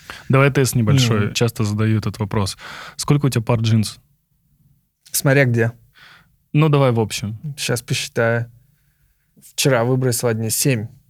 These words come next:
Speaker 1: Семь. Сколько ты носишь, только честно?
Speaker 2: Давай так, у меня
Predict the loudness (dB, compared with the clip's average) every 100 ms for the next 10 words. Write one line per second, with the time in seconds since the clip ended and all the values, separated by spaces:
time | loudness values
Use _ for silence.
0 | _ _ _ -10 -2 -2 0 0 0 2
1 | 4 4 0 -6 -6 -4 -4 -4 -6 -8
2 | -12 -14 _ _ _ _ _ _ -10 0
3 | 4 4 4 0 0 -2 2 4 2 0